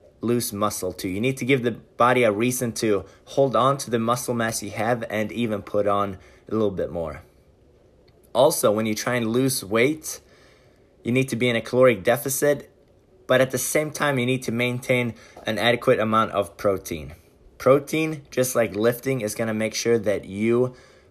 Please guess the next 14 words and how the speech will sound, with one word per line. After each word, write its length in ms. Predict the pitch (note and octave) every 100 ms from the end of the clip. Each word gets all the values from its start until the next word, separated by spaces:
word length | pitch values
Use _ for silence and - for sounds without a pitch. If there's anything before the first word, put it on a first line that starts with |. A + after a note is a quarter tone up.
| -
hold 180 | C3+
on 160 | C3 C#3
to 120 | C3+
the 80 | A#2+
muscle 360 | A2 B2 - C3+
mass, 420 | C3+ C#3+ - - - - - _ -
and 240 | A#2 A2+
this, 440 | C#3 D#3+ - - -
combined 500 | - C#3 B2+ B2+ C3
with 460 | A2+ A#2 A2 - -
conditioning 640 | - A#2 B2 B2+ B2+ A#2+ G#2
exercises 720 | A#2 - A2+ A#2+ B2+ B2 G2+
as 160 | G#2+ G2+
well, 400 | A2+ A#2+ C3